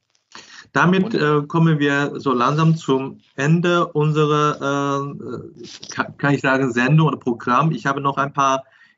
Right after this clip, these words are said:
Speaker 1: äh, Fragen, äh, oder ein paar persönliche Fragen,
Speaker 2: Gerne.
Speaker 1: äh, falls Sie, äh, erlauben. Ähm, eine Frage ist, äh, würde mich tatsächlich interessieren, äh, nutzen Sie, äh, WeChat oder WhatsApp mehr?
Speaker 2: Ah, nur WeChat.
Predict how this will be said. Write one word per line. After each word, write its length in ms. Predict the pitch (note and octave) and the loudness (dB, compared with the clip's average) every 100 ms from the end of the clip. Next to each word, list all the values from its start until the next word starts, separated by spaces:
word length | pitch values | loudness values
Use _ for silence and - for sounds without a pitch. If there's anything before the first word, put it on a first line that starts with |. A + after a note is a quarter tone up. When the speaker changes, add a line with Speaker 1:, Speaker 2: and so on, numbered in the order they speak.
| _ | _
Speaker 1:
äh, 240 | B2 A#2+ | 0 0
Fragen, 840 | A2 B2 A#2+ D3 D#3 D#3 D#3 D#3+ D#3+ | 0 0 0 2 2 2 4 4 2
äh, 40 | |
oder 340 | B2 A#2+ A#2+ A2+ | -4 -2 -2 -2
ein 120 | A2+ | -2
paar 200 | A#2+ G#2+ | -2 -4
persönliche 480 | - A2 E3 G#3 G#3 | -2 0 2 2 0
Fragen, 600 | F3 E3 E3+ D#3+ E3+ D#3+ - _ _ | 0 0 2 2 2 0 -14 _ _
Speaker 2:
Gerne. 680 | - D3 C#3+ C#3 C#3 C#3 C#3 | 0 2 2 0 0 -6 -10
Speaker 1:
äh, 20 | C3+ | -4
falls 220 | C#3+ C#3+ | -2 -2
Sie, 300 | C#3+ C#3+ C#3+ | 2 2 2
äh, 240 | C3+ C3 B2+ | 0 -4 -2
erlauben. 560 | C3 C3 C#3 C#3+ D3 - _ _ _ - _ _ _ - | 2 2 2 -2 -6 -10 _ _ _ -20 _ _ _ -2
Ähm, 600 | B2+ B2+ B2 B2+ B2 A#2+ - | 2 4 2 -2 -8 -10 -4
eine 320 | B2 D3+ E3+ | 0 0 0
Frage 380 | - C#3+ D3+ D#3 | 0 0 0 0
ist, 260 | C#3+ - | -2 -2
äh, 220 | C#3 C3 | -2 0
würde 180 | C3 C3+ | 0 0
mich 160 | C#3+ D3+ | 0 -4
tatsächlich 320 | A2+ A2+ D#3 | -2 0 0
interessieren, 480 | C#3 C3 C#3+ C#3 C#3 - _ _ _ - | -2 -4 0 0 -2 -14 _ _ _ -6
äh, 120 | B2 | 0
nutzen 320 | C#3 D#3+ E3 | 0 2 2
Sie, 240 | D#3 C#3+ C#3 | 2 2 2
äh, 280 | - B2 B2 - _ | 0 -2 -2 -6 _
WeChat 500 | B2+ D#3+ - G3 G#3 | -2 -2 0 0 0
oder 240 | - B2 A#2 | 2 0 2
WhatsApp 480 | A#2 - B2 A2+ - _ | -2 -2 -4 -4 -10 _
mehr? 460 | A#2+ A2 G#2 F#2+ G2 G#2 _ - _ _ - | -4 2 2 2 -6 -14 _ -20 _ _ 0
Speaker 2:
Ah, 180 | B2 | 0
nur 240 | C3+ F#3+ D#3+ | 2 2 2
WeChat. 540 | D3+ - B2 A2 - | 0 0 0 0 -4